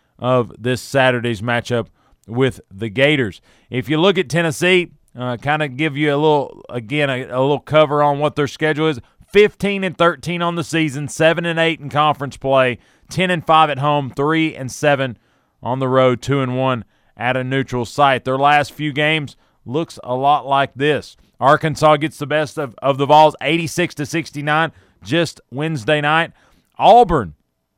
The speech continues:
last Saturday, uh, took, took down the Volunteers seventy-three to sixty-six, and their last victory came on February eighteenth, a Tuesday night game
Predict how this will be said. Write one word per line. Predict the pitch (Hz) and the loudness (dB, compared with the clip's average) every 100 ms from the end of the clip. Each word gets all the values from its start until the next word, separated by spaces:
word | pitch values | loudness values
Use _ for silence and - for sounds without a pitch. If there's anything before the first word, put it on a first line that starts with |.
| - | -12
last | 110 139 - | -6 -6 -4
Saturday, | 151 151 143 113 90 - _ _ - | 0 0 0 -4 -6 -12 _ _ -12
uh, | 104 | -12
took, | - 135 143 _ 104 | -6 -4 -4 _ -8
took | 135 143 | -4 -4
down | 107 131 135 | -2 0 0
the | 127 | 0
Volunteers | 127 131 127 107 135 123 | 2 2 2 -2 -4 -4
seventy-three | - 143 139 135 120 143 135 | -2 0 0 -6 -4 -2 -2
to | 123 | -4
sixty-six, | 117 151 - 127 120 147 143 - | -6 -6 -6 -12 -10 -4 -6 -6
and | - 127 | -10 -6
their | 131 | -4
last | 127 147 170 113 | 2 4 4 0
victory | 147 175 151 127 101 _ _ _ _ _ | -4 -2 -2 -4 -6 _ _ _ _ _
came | - 135 127 | -8 -8 -4
on | 127 | -6
February | 113 143 139 143 147 139 - | -2 -2 -2 0 0 0 -2
eighteenth, | 135 143 - 143 127 123 | -4 -4 -8 -8 -6 -8
a | |
Tuesday | - 147 127 147 | -4 -4 -2 -2
night | 139 139 123 | 0 -2 -2
game | 143 135 110 | 0 0 -4